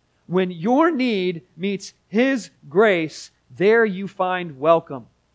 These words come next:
the welcoming love of God. And where you have found a gracious welcome, you learn that there is therefore no reason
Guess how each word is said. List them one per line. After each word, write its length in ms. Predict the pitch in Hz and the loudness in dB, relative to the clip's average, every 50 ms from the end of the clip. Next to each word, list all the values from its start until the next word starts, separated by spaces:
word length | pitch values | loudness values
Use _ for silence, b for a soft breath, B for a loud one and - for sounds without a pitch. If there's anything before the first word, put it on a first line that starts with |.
| _ _ _ _ _ - | _ _ _ _ _ -12
the 80 | 139 | -10
welcoming 720 | 135 120 135 151 160 165 165 - 180 170 165 160 160 151 151 - | -6 -2 2 2 2 2 0 -4 -8 -8 -8 -10 -12 -14 -12 -6
love 320 | 143 147 143 139 135 127 | -4 -2 -2 -2 -4 -6
of 220 | - 135 127 113 110 | -8 -12 -12 -10 -10
God. 340 | 123 127 127 123 117 104 _ _ _ _ _ _ _ _ _ _ _ _ _ _ _ _ _ | -8 -8 -8 -8 -12 -16 _ _ _ _ _ _ _ _ _ _ _ _ _ _ _ _ _
And 140 | 160 151 147 | -14 -10 -6
where 140 | 156 156 147 | -4 -4 -4
you 240 | 139 131 170 220 226 | -4 -4 -4 -2 0
have 140 | 214 185 - | 0 0 0
found 240 | - 185 175 170 | -2 -2 -2 -4
a 40 | 165 | -6
gracious 480 | 156 139 165 170 160 - - 143 - - | -6 -4 -4 -4 -4 -6 -10 -14 -10 -6
welcome, 380 | 151 156 160 151 - - 117 107 _ _ _ _ _ _ _ _ _ _ _ _ _ _ _ _ _ _ _ _ _ _ _ _ _ _ _ _ | -2 -2 -2 -2 -6 -12 -20 -20 _ _ _ _ _ _ _ _ _ _ _ _ _ _ _ _ _ _ _ _ _ _ _ _ _ _ _ _
you 160 | - 147 175 | -14 -10 -6
learn 320 | 165 175 190 196 190 180 170 | 0 2 4 4 4 2 0
that 100 | 165 - | 0 0
there 160 | 175 170 165 | 2 4 4
is 180 | 160 151 135 123 | 4 2 -2 -2
therefore 480 | 143 165 180 180 170 - 165 160 151 | 0 2 2 2 0 -2 -4 -4 -4
no 220 | 147 151 160 160 160 | -4 -4 -2 -2 -2
reason 600 | 143 135 147 165 170 165 143 131 143 131 123 | -4 -6 -6 -8 -8 -8 -8 -10 -12 -12 -14